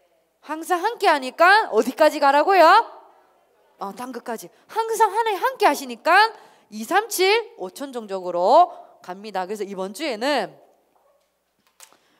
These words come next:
우리 집에 있는 랩런트들도 있고,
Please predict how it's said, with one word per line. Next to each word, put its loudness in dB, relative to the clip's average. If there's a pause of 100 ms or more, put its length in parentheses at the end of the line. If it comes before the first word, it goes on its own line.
(120)
우리 -16
집에 -6
있는 -18
랩런트들도 -14
있고, -10